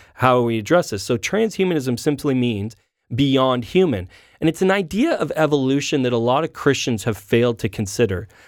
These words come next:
And that, and, but our culture at large ha-, has been considering. And that is, is if that you hold to an evolutionary model of human beings, it means that evolution didn't stop,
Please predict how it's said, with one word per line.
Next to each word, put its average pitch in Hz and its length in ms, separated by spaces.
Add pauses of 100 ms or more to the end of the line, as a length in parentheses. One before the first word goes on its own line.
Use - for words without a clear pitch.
(240)
And 139 180
that, 156 200
and, 147 240
but 139 140
our 127 160
culture 160 420
at 123 100
large 117 580 (400)
ha-, 113 360
has 120 340
been 107 180
considering. 95 440 (360)
And 151 140
that 214 160
is, 175 180
is 160 140
if 160 140
that 160 140
you 180 200
hold 214 360
to 190 160
an 151 80
evolutionary 139 680
model 113 460
of 98 80
human 110 300
beings, 101 360 (380)
it 160 120
means 170 420
that 156 180
evolution 147 720
didn't 127 320
stop, 110 580